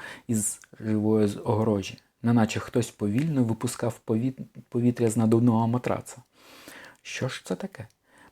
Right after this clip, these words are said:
Бенні зіскочив із скейтборда, став навшпиньки та почав тихесенько підкрадатися. Поводитися тихо Бенні вмів дуже добре. Зупинившись перед огорожею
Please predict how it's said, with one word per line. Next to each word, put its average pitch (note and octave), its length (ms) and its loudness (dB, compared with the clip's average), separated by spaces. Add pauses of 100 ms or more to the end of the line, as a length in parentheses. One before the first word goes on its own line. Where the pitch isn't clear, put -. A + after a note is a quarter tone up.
Бенні A2+ 340 2
зіскочив G#2+ 600 -2
із - 100 -6
скейтборда, B2+ 640 -2 (300)
став - 320 0
навшпиньки E3 720 -2
та - 160 -10
почав - 380 -4
тихесенько - 640 -8
підкрадатися. - 840 -6 (720)
Поводитися A2 680 -4 (120)
тихо - 320 -6
Бенні A#2+ 320 0
вмів A#2+ 280 0
дуже B2 460 -2
добре. F#2 400 -8 (640)
Зупинившись A2 720 2
перед F#2+ 360 -2
огорожею G#2+ 640 0